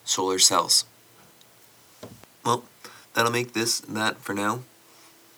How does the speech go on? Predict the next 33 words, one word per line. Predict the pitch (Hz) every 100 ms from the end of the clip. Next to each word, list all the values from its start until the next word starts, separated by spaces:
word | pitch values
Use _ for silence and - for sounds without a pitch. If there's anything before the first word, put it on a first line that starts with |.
| 101 -
This | 107 107
is | 101
Mike | 104 117 -
with | 101 101
Flex | 101 98 -
Deck | 98 -
Playing | 101 101
Cards | 101 98 98 95
dot | - 95 95
com. | - 101 110 123 - - - - _
As | 101
always, | 101 101
I |
want | 101
to | 95
thank | 101
you | -
for | 98
listening. | 98 113 117 127
I | 101
want |
to | 95
apologize | 95 - 101 98 98 104
for | - 101
any | 98
mistakes | 95 - 101 104 -
or | 98
mispronunciations | 95 - 98 98 104 98 95 - 113 117
that | 92
I |
may | 92 95
have | 92 101
made. | 98 117